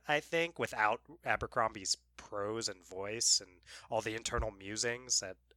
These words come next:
that's a hard one. But if you could guarantee it was good, that might be it. But to, in terms of the cast, I don't know. I,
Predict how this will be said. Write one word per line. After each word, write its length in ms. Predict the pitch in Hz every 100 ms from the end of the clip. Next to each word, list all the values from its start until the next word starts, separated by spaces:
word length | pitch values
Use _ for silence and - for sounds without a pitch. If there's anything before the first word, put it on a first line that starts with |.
| -
that's 180 | 117 -
a 60 | 98
hard 200 | 107 98
one. 100 | 90
But 100 | 113
if 60 | 143
you 60 | 151
could 140 | 156
guarantee 340 | 147 156 -
it 60 | 131
was 140 | 104
good, 240 | - 104 90
that 160 | 98 104
might 160 | 95
be 120 | - 95
it. 200 | 90 - - - - -
But 160 | 113 -
to, 120 | 135 -
in 80 | 175
terms 200 | 185 143
of 60 |
the 60 | 123
cast, 640 | - 117 123 139 - - -
I 40 | 139
don't 120 | 143
know. 120 | 107
I, 240 | 98 107